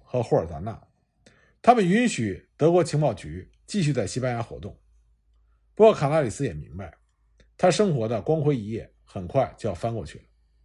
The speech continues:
西班牙内部衰败的迹象已经是有目共睹。盟国的情报机构已经掌握了所有活跃在西班牙的德国间谍的名单。在他们向马德里提出抗议的时候，名单上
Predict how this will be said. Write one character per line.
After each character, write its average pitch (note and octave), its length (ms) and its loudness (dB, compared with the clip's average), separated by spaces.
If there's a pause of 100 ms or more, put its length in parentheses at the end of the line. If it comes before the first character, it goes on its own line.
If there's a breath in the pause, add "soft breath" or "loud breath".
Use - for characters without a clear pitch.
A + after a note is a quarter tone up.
(580)
西 G#3+ 140 0
班 G#3+ 120 8
牙 G3+ 80 4
内 G#3 200 4
部 C3 340 0
衰 E3 220 2
败 D3+ 120 4
的 A2+ 80 -2
迹 G#2+ 200 -6
象 G2 220 -10 (200)
已 G2 100 -8
经 A#2+ 140 -2
是 B2 320 -4
有 F#2 100 -12
目 G2+ 140 -6
共 A#2 180 -8
睹。 - 200 -16 (1040)
盟 B3+ 180 2
国 A#3+ 100 8
的 G#3+ 120 4
情 E3+ 160 -2
报 E3+ 120 2
机 D3 160 -6
构 C#3 400 -4 (160)
已 C3 120 -4
经 F#3+ 180 4
掌 F#2+ 260 0
握 B2+ 160 -2
了 F#2 280 -8 (160)
所 G#3 220 8
有 E3 120 6
活 B2+ 240 -2
跃 D3 160 2
在 A2 180 -2
西 D3+ 160 -6
班 C#3+ 160 2
牙 G#2 140 -4
的 G#2+ 100 -4
德 A#2 180 -4
国 C3+ 120 0
间 C#3+ 260 -2
谍 F#2+ 140 -4
的 G2 220 -10
名 E2+ 180 -10
单。 G2 180 -6 (920)
在 A3+ 160 8
他 A3 100 8
们 A#3 80 0
向 F3 300 4
马 A2+ 120 -2
德 D3+ 100 2
里 A#2 160 -2
提 D3 160 -8
出 D3 100 -4
抗 D3+ 260 -2
议 B2 60 -6
的 E2 100 -8
时 - 120 -14
候， C2+ 200 -20 (480)
名 D#3+ 180 2
单 F#3+ 160 4
上 C#3+ 300 0